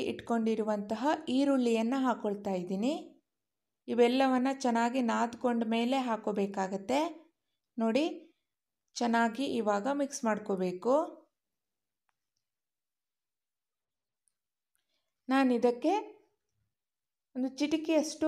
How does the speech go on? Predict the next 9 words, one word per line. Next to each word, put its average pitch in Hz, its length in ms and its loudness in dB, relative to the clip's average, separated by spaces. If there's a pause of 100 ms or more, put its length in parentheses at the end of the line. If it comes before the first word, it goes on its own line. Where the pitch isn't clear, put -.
(140)
ಅರಿಶಿಣವನ್ನು 262 720 2
ಹಾಕ್ಕೊಳ್ತಾ 208 520 -2
ಇದ್ದೀನಿ. 202 300 -2 (520)
ಹಾಗೆಯೇ 240 440 2 (1040)
ಖಾರಕ್ಕೆ 254 420 4 (120)
ಸ್ವಲ್ಪ 247 240 0 (520)
ಚಿಲ್ಲಿ 277 300 2
ಪೌಡರನ್ನು 233 560 2
ಹಾಕ್ಕೊಳ್ತಾ 208 420 -2